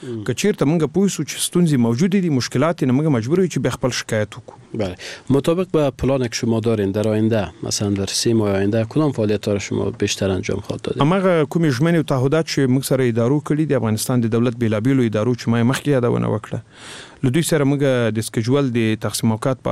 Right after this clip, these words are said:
Speaker 2: اساس باندې مخکې ځو. او، آه، همغه تعهداتو باندې به کار کوو.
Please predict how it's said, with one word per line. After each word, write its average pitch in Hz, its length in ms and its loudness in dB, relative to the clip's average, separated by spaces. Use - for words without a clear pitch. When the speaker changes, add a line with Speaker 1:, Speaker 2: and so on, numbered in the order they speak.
Speaker 2:
اساس 131 300 -2
باندې 110 240 2
مخکې 147 320 -2
ځو. 156 80 -2
او، 113 500 2
آه، 117 540 0
همغه 123 220 0
تعهداتو 123 520 -2
باندې 113 180 2
به 107 100 -2
کار 143 260 -2
کوو. 139 340 -2